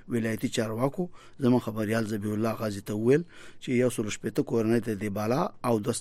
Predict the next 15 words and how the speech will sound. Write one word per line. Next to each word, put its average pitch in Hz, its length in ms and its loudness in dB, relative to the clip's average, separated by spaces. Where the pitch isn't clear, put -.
نیم 135 240 6
سوه 117 300 -2
کورنۍ 113 340 0
د 139 160 0
پچیر 113 260 -2
واګام 107 400 -2
ولسوالۍ 110 480 -4
نه 135 60 -2
په - 80 -8
جګړو 110 340 0
کې - 100 -2
بې 127 100 4
کوره 110 340 -2
شوي 104 180 0
دي. - 160 -10